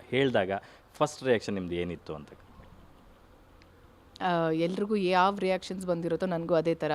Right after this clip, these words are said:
Speaker 2: ಶಾಕ್ ಆಯ್ತು. ಹೌದಾ ಅನ್ನೋ ಒಂದು, ಆ,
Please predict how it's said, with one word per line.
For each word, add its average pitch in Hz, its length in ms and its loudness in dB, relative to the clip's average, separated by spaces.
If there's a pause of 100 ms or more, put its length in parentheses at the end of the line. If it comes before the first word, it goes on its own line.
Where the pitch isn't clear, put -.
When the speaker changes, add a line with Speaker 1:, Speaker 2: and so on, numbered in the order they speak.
(380)
Speaker 2:
ಶಾಕ್ 233 320 12
ಆಯ್ತು. 139 220 -2 (880)
ಹೌದಾ 196 480 10 (120)
ಅನ್ನೋ 185 200 2
ಒಂದು, 190 480 4
ಆ, 156 560 -2